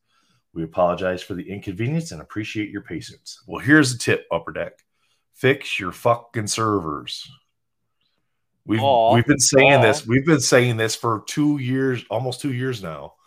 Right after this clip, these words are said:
Speaker 1: It was an issue last year with
Speaker 2: Aw.
Speaker 1: Spider-Man. It was an issue last year with Wolverine. <clears throat> You have big characters. You need to account as a business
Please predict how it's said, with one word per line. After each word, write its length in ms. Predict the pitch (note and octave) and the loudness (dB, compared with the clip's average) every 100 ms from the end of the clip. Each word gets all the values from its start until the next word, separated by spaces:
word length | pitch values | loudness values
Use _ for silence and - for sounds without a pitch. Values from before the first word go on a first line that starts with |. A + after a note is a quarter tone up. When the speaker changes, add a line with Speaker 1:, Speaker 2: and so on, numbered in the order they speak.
| _ _ _ _ - | _ _ _ _ -14
Speaker 1:
It 80 | F#2+ | -10
was 140 | F#2+ | -8
an 80 | G2 | -2
issue 320 | B2+ - D#3 | -2 0 2
last 220 | B2+ B2+ C3 | 2 4 4
year 120 | C#3 | 4
with 100 | C3+ | 4
Speaker 2:
Aw. 60 | E3+ | 2
Speaker 1:
Spider-Man. 540 | G#2+ F#2+ F2+ F#2 F#2 | -2 -6 -6 -4 -6
It 540 | A2+ - _ _ _ F#2+ | -6 -14 _ _ _ -14
was 140 | F2 | -10
an 80 | G2+ | -4
issue 300 | A#2+ B2 C#3+ | -4 0 2
last 260 | B2 - C#3 | 2 0 -4
year 100 | C3 | -4
with 140 | G2+ | -4
Wolverine. 720 | G#2+ A#2 F#2+ G2+ F#2 D#2+ F2+ _ _ _ _ _ _ _ - | -4 -4 -4 -6 -6 -10 -14 _ _ _ _ _ _ _ 0
<clears throat> 400 | - D#3 C3 G2 - - | 4 4 2 -6 -14 -12
You 160 | G#2 | -4
have 280 | A#2+ B2+ C3 | 0 0 0
big 220 | C#3+ B2+ | -4 -4
characters. 680 | - B2+ A#2+ - D#2 - - _ _ | -2 -2 -2 -8 -14 -14 -20 _ _
You 280 | F2 C3+ D3+ | -4 -2 -2
need 180 | D3 | -6
to 160 | C#3 B2+ | -4 -6
account 640 | A2 - A#2 E2 E2 - _ - | -6 -6 -6 -8 -12 -18 _ -12
as 180 | F2+ G2+ | -10 -8
a 80 | |
business 540 | G2 A#2+ F2 D#2 E2 | -8 -10 -10 -14 -14